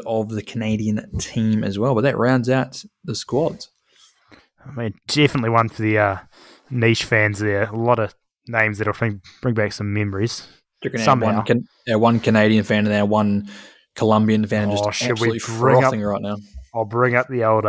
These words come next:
Speaker 2: analytics, mate. We'll see if we got anyone from these countries.
Speaker 1: Do we have any Canadian fans? Do we have any
Speaker 2: Oh, mate,
Speaker 1: Venezuelan or Colombians
Speaker 2: Canada's
Speaker 1: or
Speaker 2: one of our
Speaker 1: Paraguayans?
Speaker 2: top countries.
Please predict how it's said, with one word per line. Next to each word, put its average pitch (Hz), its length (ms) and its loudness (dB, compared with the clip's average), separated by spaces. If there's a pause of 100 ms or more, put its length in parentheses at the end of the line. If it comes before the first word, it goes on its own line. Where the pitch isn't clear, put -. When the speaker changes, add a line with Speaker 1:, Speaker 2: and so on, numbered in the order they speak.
(120)
Speaker 2:
analytics, 113 680 -2
mate. 110 240 -10
We'll 120 80 -14
see 117 300 -2
if 107 100 -2
we 107 100 -4
got 110 240 2
anyone 110 300 0
from - 140 -8
these 104 160 -4
countries. 107 380 -4
Speaker 1:
Do 117 60 4
we 113 120 6
have 135 280 2
any 147 140 0
Canadian 131 460 0
fans? 113 420 -8
Do 107 100 -6
we 110 140 0
have 113 240 4
any 113 120 0
Speaker 2:
Oh, - 40 2 (120)
mate, 113 120 0
Speaker 1:
Venezuelan 117 400 2
or 104 160 -2
Colombians 113 420 0
Speaker 2:
Canada's 220 460 4
Speaker 1:
or - 20 -2
Speaker 2:
one 139 140 4
of 110 100 4
our 113 140 4
Speaker 1:
Paraguayans? 107 80 0
Speaker 2:
top 117 240 2
countries. - 640 -4